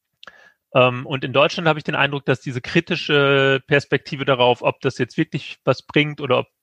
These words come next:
das vielleicht auch negative Aspekte mit sich bringt, die ist schon ein bisschen weiter gereift. Ähm,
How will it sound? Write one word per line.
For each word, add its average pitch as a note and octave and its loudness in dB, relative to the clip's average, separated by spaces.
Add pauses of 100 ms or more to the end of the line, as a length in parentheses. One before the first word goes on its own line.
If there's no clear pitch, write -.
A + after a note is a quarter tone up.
das B2 0
vielleicht B2+ 0
auch B2+ -6
negative C#3 0
Aspekte C#3 -2
mit B2 -6
sich - -12
bringt, B2 -4 (320)
die C#3 0
ist B2 -2
schon C3 2
ein A#2 -8
bisschen A#2+ -2
weiter A#2 2
gereift. G2+ -2 (540)
Ähm, G#2+ -2